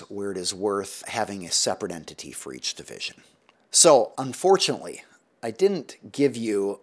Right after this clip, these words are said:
a clear yes or a no, but I've instead walked you through the process so that you can avoid liability as much as possible while ensuring some simplicity, minimizing over lawyering,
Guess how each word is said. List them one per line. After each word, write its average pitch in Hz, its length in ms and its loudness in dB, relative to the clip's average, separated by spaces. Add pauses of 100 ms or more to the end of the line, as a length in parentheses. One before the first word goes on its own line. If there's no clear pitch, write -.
a - 60 -8
clear 131 440 -2
yes 104 580 0
or 107 180 -4
a 92 60 -8
no, 98 480 -4 (360)
but 120 120 2
I've 123 140 4
instead 147 460 4
walked 123 400 4
you 123 120 0
through 120 300 -6
the 117 80 -8
process 110 800 0 (320)
so - 240 0
that 117 220 0
you 139 220 -2
can 120 480 -6 (320)
avoid 143 760 2 (120)
liability 107 1000 2 (360)
as 95 160 -6
much 107 260 -6
as 131 120 -2
possible 78 640 -8 (100)
while 113 260 2
ensuring 117 560 -4
some 101 240 -2
simplicity, 135 1040 -4
minimizing 113 840 -6
over 92 280 -8
lawyering, 104 680 -4